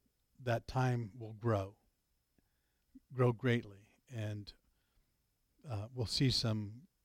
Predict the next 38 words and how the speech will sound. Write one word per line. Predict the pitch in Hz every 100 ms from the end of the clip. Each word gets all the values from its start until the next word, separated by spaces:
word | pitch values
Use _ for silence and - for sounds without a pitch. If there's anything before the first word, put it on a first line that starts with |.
| -
wonderful | 135 143 123 117
testimonies | - 127 120 - 113 107 104 -
come | - 107
forth | - 107 98 -
because | 110 - 110
of | 104
that, | 98 104 _ _ _ _ _ _ _
of | 120
that | 107 107 -
time | - 117 113 104
together | - 104 107 104 101 - _
in | 127
the | 113
Word | 104 113
of | 101
God | 110 104 104
and, | 101 95 - _ _ _ -
and | 113
partaking | - 101 - 123 - 120 110
with | 104
one | 110
another | 110 107 104 110 104
in | 101
the, | 98 95 _ _ _ _ _ _ _ _ -
uh, | 113 104 120
the | 117
communion | - 127 120 120 113 117 - _ _ _ _
of | 123 110
the |
Lord. | 110 110 110 117 - _ _ _ _ _ _ _ -
Um, | 104 101 110
I | 107
can't | 143 127
think | - 123 120
of, | 107 98 -
and | 139
even | 165 143
here, | 110 135 127 98